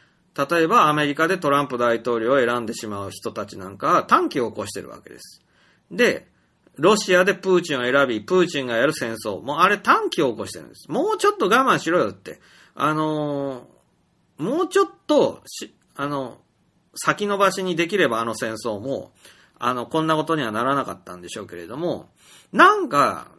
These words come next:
短気を起こすんです。日本が真珠湾攻撃をしてあの戦争でもひどいことになりますが、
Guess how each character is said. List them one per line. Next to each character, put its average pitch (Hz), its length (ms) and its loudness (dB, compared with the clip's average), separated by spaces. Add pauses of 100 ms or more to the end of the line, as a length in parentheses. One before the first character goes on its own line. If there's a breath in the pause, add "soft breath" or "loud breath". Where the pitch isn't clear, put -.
短 214 280 6
気 127 120 -4
を 98 100 -4
起 - 80 -12
こ 95 60 -10
す 98 100 -14
ん 85 60 -16
で 71 80 -18
す。 120 120 -14
日 156 100 0
本 214 220 0
が 180 100 2
真 160 220 -2
珠 170 120 2
湾 165 140 6
攻 160 180 0
撃 135 220 -2
を 117 60 0
し - 100 -8
て 117 80 -4
あ 113 100 -2
の 117 140 -6
戦 120 160 -4
争 120 140 -4
で 110 80 -6
も 101 60 -8
ひ 156 120 -4
ど 196 140 6
い 175 40 0
こ - 120 -2
と - 80 -8
に 104 60 -8
な 98 80 -8
り 98 40 -10
ま 92 120 -10
す - 60 -14
が、 90 120 -14